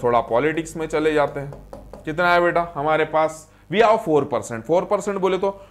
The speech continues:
देखो, टू परसेंट आपने अभी निकाला था, वन थर्टी। सर, कैसे कर रहे हो ये,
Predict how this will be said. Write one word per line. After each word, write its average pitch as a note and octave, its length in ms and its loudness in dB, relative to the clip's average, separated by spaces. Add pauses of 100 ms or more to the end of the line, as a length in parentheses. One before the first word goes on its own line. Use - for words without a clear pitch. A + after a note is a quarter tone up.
(120)
देखो, G#3 180 8
टू F3 220 2
परसेंट F#3 320 2
आपने E3+ 220 2
अभी C#3+ 200 4
निकाला A2+ 380 2
था, - 320 -10
वन D#3+ 340 2
थर्टी। A2+ 440 -8 (320)
सर, C#3 120 -6
कैसे B2+ 440 -4
कर C3 200 -4
रहे C#3+ 120 -2
हो D3 100 -2
ये, D#3 260 -6